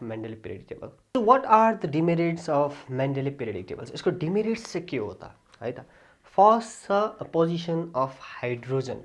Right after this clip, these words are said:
पोजिसन अफ हाइड्रोजन चाहिँ यसको फर्स्ट डिमेरिट हो। So Mendeleev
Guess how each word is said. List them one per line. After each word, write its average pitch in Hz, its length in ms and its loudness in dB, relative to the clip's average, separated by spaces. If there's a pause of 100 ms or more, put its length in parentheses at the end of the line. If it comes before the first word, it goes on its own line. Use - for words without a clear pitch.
पोजिसन 147 300 -4
अफ 143 160 -10
हाइड्रोजन 131 540 -6
चाहिँ 135 120 -8
यसको 156 300 -4 (340)
फर्स्ट 147 360 -4
डिमेरिट 123 480 -4
हो। - 80 -14 (540)
So 240 240 6
Mendeleev 202 560 2